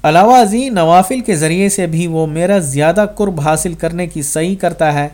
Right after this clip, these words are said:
حتیٰ کہ میں اس سے محبت کرنے لگ جاتا ہوں، اور جب میں اس سے محبت کرنے لگ جاتا ہوں تو میں اس کا کان ہو جاتا ہوں جس سے وہ سنتا ہے، آنکھ ہو جاتا ہوں جس سے وہ دیکھتا ہے،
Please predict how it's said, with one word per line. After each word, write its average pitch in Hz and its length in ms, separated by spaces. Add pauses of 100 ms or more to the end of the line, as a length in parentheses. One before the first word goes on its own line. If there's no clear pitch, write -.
(160)
حتیٰ 226 340
کہ 220 100
میں 196 180 (200)
اس 285 100
سے - 180
محبت 170 480
کرنے 165 260
لگ 135 100
جاتا 113 380
ہوں، 101 140 (320)
اور 143 120
جب 151 200
میں 160 280
اس 208 100
سے - 160
محبت 156 480
کرنے 170 240
لگ 147 100
جاتا 160 420
ہوں 165 200 (240)
تو 151 100
میں 180 180
اس 180 120
کا 156 140
کان 170 540
ہو 156 180
جاتا 151 340
ہوں 143 280 (600)
جس 165 180
سے - 160
وہ 151 160
سنتا 147 460
ہے، 139 200 (280)
آنکھ 220 400
ہو 160 100
جاتا 139 320
ہوں 127 320
جس 135 140
سے - 180
وہ 135 200
دیکھتا 143 500
ہے، 131 160